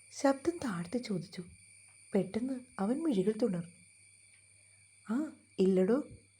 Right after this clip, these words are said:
വെറുതെ അങ്ങനെ ഇരുന്നൂന്ന് മാത്രം." അവൻ പുഞ്ചിരിച്ചുകൊണ്ട് എഴുന്നേറ്റു.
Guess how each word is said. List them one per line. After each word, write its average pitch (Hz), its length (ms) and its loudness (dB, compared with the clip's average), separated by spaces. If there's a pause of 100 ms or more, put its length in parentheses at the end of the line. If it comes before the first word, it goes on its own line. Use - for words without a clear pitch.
(180)
വെറുതെ 175 420 2
അങ്ങനെ 208 240 4
ഇരുന്നൂന്ന് 196 360 2
മാത്രം." 208 340 0 (840)
അവൻ 320 200 -2
പുഞ്ചിരിച്ചുകൊണ്ട് 208 720 -2
എഴുന്നേറ്റു. 160 420 -6